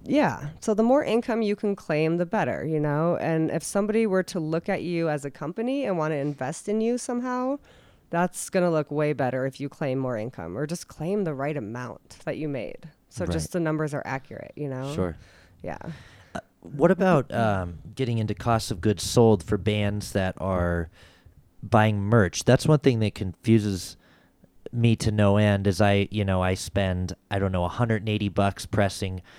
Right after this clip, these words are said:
Speaker 2: twenty-five shirts and
Speaker 1: Okay.
Speaker 2: two thousand dollars pressing a thousand C Ds,
Speaker 1: Mm-hmm.
Speaker 2: whatever. How do I go about deducting that? Do I have to wait and see how many of those I actually sold in that
Speaker 1: Nope.
Speaker 2: given year?
Speaker 1: Nope.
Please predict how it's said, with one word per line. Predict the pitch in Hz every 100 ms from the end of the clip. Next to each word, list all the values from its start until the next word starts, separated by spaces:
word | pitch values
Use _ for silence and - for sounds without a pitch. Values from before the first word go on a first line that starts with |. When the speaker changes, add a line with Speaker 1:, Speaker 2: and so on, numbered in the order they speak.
| - -
Speaker 2:
twenty-five | 113 98 92 101 98 -
shirts | - 104 98 - -
and | 92
Speaker 1:
Okay. | 82 - 156 185 -
Speaker 2:
two | - 175
thousand | - 139 143 135 131 120
dollars | 110 107 107 107
pressing | - 113 - 117 107 101
a |
thousand | 98 110 107 92 98
C | - 113
Ds, | 113 120 110 104 104
Speaker 1:
Mm-hmm. | 170 180 156 175 208 -
Speaker 2:
whatever. | 120 113 113 104
How | 98 107 139 170
do | 190 180
I | 139 131
go | 123 123
about | 113 110 110 110 -
deducting | - 104 113 - 113
that? | 123 117 -
Do | 113
I |
have | 139 156
to | 160
wait | 117 107 120 - - - - -
and | 120 101
see | - 127
how | 104 123
many | 135 139
of | 117
those | 120 110
I | 101
actually | 104 110 - 104 104
sold | - - 101 110
in | 113
that | 104 95
Speaker 1:
Nope. | 98 -
Speaker 2:
given | 98
year? | 95 98 107 - -
Speaker 1:
Nope. | 190 196